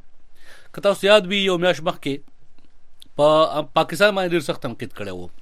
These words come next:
په خپل ټویټر باندې هغه ویلي چې پاکستان د ترهګرۍ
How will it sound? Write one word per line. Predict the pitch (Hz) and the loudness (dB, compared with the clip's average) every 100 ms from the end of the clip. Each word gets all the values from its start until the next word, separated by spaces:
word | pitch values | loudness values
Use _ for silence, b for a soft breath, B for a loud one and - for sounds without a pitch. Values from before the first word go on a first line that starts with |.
| - - - - - - - - 147 | -12 -12 -14 -14 -14 -14 -16 -8 -6
په | - | 0
خپل | 185 156 | 0 0
ټویټر | 220 214 165 | 2 4 6
باندې | 156 151 170 B B B B 156 | 6 4 0 B B B B 0
هغه | 156 196 | 2 2
ویلي | 202 190 | 2 0
چې | 143 180 147 | -4 0 2
پاکستان | 139 147 - 208 214 196 - - - - b b 151 | 2 -2 6 8 8 4 -4 -14 -14 -14 b b -4
د | 151 | 0
ترهګرۍ | 165 175 208 | 4 6 8